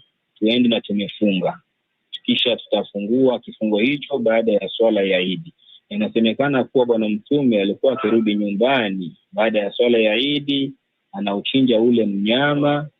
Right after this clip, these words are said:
Inasemekana kuwa yeye alikuwa akitumia mnyama huu ambao kwamba ameuchinja kwa siku hiyo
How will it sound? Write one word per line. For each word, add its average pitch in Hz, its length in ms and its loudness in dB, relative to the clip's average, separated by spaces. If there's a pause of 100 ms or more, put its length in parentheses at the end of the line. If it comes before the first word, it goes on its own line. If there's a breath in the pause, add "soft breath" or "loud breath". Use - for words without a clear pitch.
(320)
Inasemekana 110 760 -4
kuwa 131 320 0
yeye 123 260 0
alikuwa 110 340 -2
akitumia 120 560 -4
mnyama 139 440 0
huu 131 260 2
ambao 110 240 -2
kwamba 123 280 -2
ameuchinja 107 680 -4
kwa - 180 -8
siku - 280 -12
hiyo 127 400 2